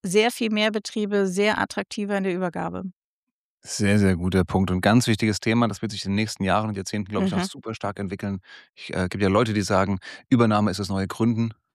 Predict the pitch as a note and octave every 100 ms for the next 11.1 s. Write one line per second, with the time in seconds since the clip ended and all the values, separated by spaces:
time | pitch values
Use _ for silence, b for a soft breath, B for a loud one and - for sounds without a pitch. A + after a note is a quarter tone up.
0 | _ - F2+ - E2 F2 D#2+ E2 - F#2
1 | G3 G#3 A3 - - D#3 - A3 G#3+ F#3+
2 | F3+ G#3 A3+ G#3 A#3 - - A#3+ G#3+ A3
3 | A3+ - G#3+ G#3 G3 F#3+ G3+ A#3 B3 B3
4 | B3 A#3+ A#3 A3 A#3 B3 A#3+ G#3 G3 G3+
5 | G#3 A#3 - - G#3 G3+ - G#3 G#3 G#3
6 | F#3+ G3 A3 G#3+ G3+ G#3 - G#3 F3+ F#3+
7 | F#3 - F#3 F#3 G3+ F#3 G3 G#3+ F3+ F3
8 | F#3 F3+ F#3+ G3+ G3 F#3+ F#3 - - A#3+
9 | - G3 F3 E3+ F3+ G#3 G3+ G3+ F#3+ G3
10 | A3+ A3+ G3+ G3 F#3+ F#3+ - A3 A3+ G3
11 | F#3+